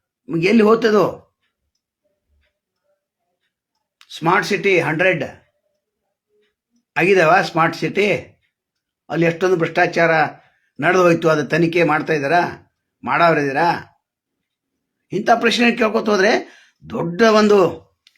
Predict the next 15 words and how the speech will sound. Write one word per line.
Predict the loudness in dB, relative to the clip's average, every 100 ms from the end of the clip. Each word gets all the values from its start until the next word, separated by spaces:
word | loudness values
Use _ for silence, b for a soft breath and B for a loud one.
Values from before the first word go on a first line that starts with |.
| -2
ಏನು, | 2 2
ಬೇಟಿ | 2 -2 -2
ಪಡಾವ್ | -2 -2 0 -2 -4
ಬೇಟಿ | -10 -8 -8
ಬಚಾವ್, | -6 -6 -6 -8 _ _ _ _ _ _ _ _ _ _ _ _ _ -10
ಅದಕ್ಕೆ | -6 -4 -6 -10 _ _ _ _
ಕೇಂದ್ರ | 0 2 2
ಸರ್ಕಾರದ | 0 -2 -2 -8 -8 -10 -6 -6 -6 -14 _ _ _ _ _ _ _ _
ಜಾಹೀರಾತುಗಳಿಗೆ | -2 2 2 2 2 2 2
ಹೆಚ್ಚು | 0 0
ದುಡ್ಡು | 0 0
ಹೋಗಿದೆ. | -2 -4 -14 _ _ _ _ _ _ _ _ _ _ _ _ _ _ _ _ _ _ _ _ _ _ _
ಪ್ರತಿಯೊಂದು | -8 -2 2 4
ಯೋಜನೆ | 6 4 4 4
ನೋಡ್ರಿ, | 4 2 -2